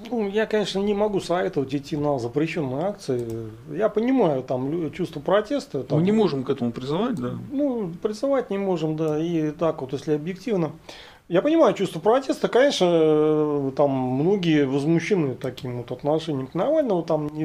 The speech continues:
Speaker 1: не вдаваясь в детали, там, юридические. Значит, э, что, я же говорю, человек разоблачает, как бы, какие-то там, э,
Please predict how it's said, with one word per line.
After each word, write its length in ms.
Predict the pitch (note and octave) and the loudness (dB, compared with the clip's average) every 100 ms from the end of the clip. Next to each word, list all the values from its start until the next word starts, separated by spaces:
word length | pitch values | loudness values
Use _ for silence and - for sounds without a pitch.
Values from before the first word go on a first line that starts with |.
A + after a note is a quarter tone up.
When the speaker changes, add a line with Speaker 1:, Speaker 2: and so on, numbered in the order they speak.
| C#3+ | -4
Speaker 1:
не 200 | D#3 F3 | -2 -2
вдаваясь 420 | E3 G#3 F#3+ C#3 | 2 4 4 2
в 40 | A#2+ | -2
детали, 400 | D#3 E3 C3 B2+ | -2 0 0 -2
там, 180 | C3 C#3+ | -4 -4
юридические. 680 | F#3 B3 B3+ - - F3 D#3+ - - - - - D#3+ | -4 -4 -4 -6 -8 -8 -8 -16 -20 -20 -20 -14 -6
Значит, 480 | E3 D#3+ - D3 - | -2 -2 -2 -2 0
э, 600 | D3 D3 C#3+ C#3+ C#3 C3 | 2 2 2 0 0 -2
что, 200 | C3 D3+ C3+ D3+ D#3 D#3+ | -6 -12 -14 -14 -10 -6
я 60 | |
же 100 | D3+ | 0
говорю, 280 | F3+ F3 B2+ - - - - _ _ _ _ | 4 4 2 -8 -20 -20 -20 _ _ _ _
человек 300 | - F#3+ E3+ | 2 4 4
разоблачает, 680 | D3+ D3+ D3 F3 F3+ F3 C#3+ | 2 2 4 2 4 0 0
как 160 | C#3+ B2 | -2 -4
бы, 80 | |
какие-то 400 | A#2 C#3+ C#3+ - | -2 -2 -4 -6
там, 320 | C#3 B2+ B2 B2+ | -4 -4 -4 -8
э, 240 | B2+ B2+ | -8 -10